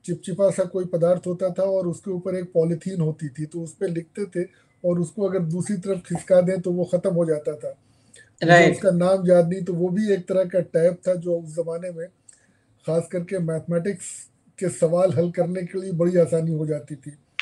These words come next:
Speaker 2: Right, right।
Speaker 1: या slate में भी, और बाद में जो ये जो एक slate आ गई थी artificial, और उसके
Speaker 2: So,
Speaker 1: बाद
Speaker 2: मैथ के लिए
Speaker 1: ये
Speaker 2: mostly slate का इस्तेमाल लोग करते थे, तुरंत लगाते थे, मिटाते थे, लगाते थे, मिटा-, मिटाते थे।
Speaker 1: सही, सही, exactly।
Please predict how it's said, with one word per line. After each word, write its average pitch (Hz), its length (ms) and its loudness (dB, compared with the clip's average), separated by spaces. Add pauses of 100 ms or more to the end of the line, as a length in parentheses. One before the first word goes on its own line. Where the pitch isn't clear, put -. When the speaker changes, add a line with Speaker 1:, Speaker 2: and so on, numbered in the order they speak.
(140)
Speaker 2:
Right, 175 400 8
right। 180 260 12
Speaker 1:
या 165 200 4
slate 180 520 -2
में 202 140 0
भी, 208 140 -2
और 220 180 2
बाद 165 320 2
में 175 160 -2
जो 170 100 -2
ये 165 240 0
जो 160 280 0
एक 156 200 -4
slate 156 340 -4
आ 151 80 -2
गई 151 200 -4
थी 135 220 -14 (1000)
artificial, 156 680 -4 (480)
और 180 180 8
उसके 190 220 -2
Speaker 2:
So, 165 100 6
Speaker 1:
बाद 170 160 10
Speaker 2:
मैथ 214 300 8
के 302 80 8
लिए 302 100 10
Speaker 1:
ये 277 100 8
Speaker 2:
mostly 262 300 4
slate 262 360 6
का 285 60 10
इस्तेमाल 254 380 4
लोग 254 160 6
करते 240 240 6
थे, 254 120 6
तुरंत 247 280 0
लगाते 202 360 8
थे, 233 120 2
मिटाते 196 380 6
थे, 214 100 2
लगाते 180 360 6
थे, 190 80 -4
मिटा-, 180 280 0
मिटाते 165 300 4
थे। 160 360 2
Speaker 1:
सही, 151 160 -16
सही, 151 480 -2 (360)
exactly। 160 440 0